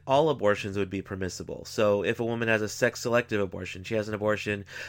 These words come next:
because she's having a girl but she wanted a boy, or a frivolous abortion, she's having an abortion because,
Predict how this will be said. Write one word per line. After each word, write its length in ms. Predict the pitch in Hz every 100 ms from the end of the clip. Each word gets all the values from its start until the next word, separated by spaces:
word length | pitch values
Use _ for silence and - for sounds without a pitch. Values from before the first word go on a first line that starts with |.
| -
because 280 | 120 113 107
she's 140 | 110
having 300 | 113 107 101
a 40 | 95
girl 220 | 113 110
but 120 | 104
she 100 | -
wanted 260 | 101 98 92
a 40 |
boy, 440 | 85 123 113 87 80 - - - - -
or 320 | 123 110 101
a 100 | 101
frivolous 460 | - 156 135 107 101
abortion, 460 | 92 92 - 87
she's 180 | 90 104
having 260 | 117 110 101
an 80 |
abortion 460 | 101 107 107 - 104
because, 600 | 101 - 110 101 98 95